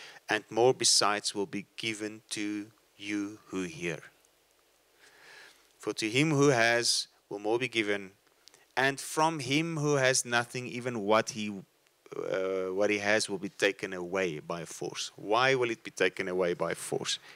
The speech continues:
He's not abiding in the word, so the Satan comes and steal it, steal it away. Satan comes and brings the offense. Satan comes and, so don't give any place to Satan,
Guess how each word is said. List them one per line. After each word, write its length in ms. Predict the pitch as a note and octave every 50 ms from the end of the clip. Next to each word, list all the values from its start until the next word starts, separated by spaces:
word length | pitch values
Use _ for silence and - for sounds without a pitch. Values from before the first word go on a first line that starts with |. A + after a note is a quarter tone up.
| -
He's 180 | - G#2 G2+ -
not 160 | A#2+ A#2 B2
abiding 540 | B2+ A#2 - - G#2 G#2 A2 A2+ A#2+ A#2 A2+
in 120 | A2+ A2
the 80 | G#2+ G#2
word, 320 | F#2+ G2 G#2+ G#2+ G2 F#2
so 200 | - - F#2+ F2+
the 80 | D#2+ E2
Satan 420 | - - - G2+ G2+ - - G#2
comes 360 | F#2+ - - F#2 F2+ F2 - -
and 100 | E2 -
steal 340 | - - - - D#2+ D#2 -
it, 260 | - - - - - _ _ _ _ _ _ _ _
steal 360 | _ - - - - A2 G#2 G2
it 100 | F#2 F2
away. 260 | - - - - - _ _ - - - - - - - - _ _ - - - - - _ _ _
Satan 360 | - - A#2+ A#2 A2+ - A#2
comes 320 | G#2+ - A2 G#2 G#2 G2 G2+
and 140 | F#2+ F#2 F2
brings 280 | F#2+ G2+ G2+ G2 -
the 120 | - G#2+ F#2
offense. 580 | F2 - - - F#2 F2 D2 - - - - - _ -
Satan 400 | - - G2 G2+ - - G#2 G2+
comes 400 | _ - G#2 G2 G2 G2 - -
and, 340 | - G2+ F#2+ F#2 F2+ F2 - _ _ - - - - - - - - -
so 180 | - - - B2
don't 380 | A#2+ - - B2 C#3 D#3 - _
give 240 | - C#3 C#3+ - - -
any 240 | C3+ C3 C3 C3
place 500 | B2+ - - - A#2 A2 G#2 G2+ - - -
to 120 | - F#2
Satan, 420 | E2 - - - - - - -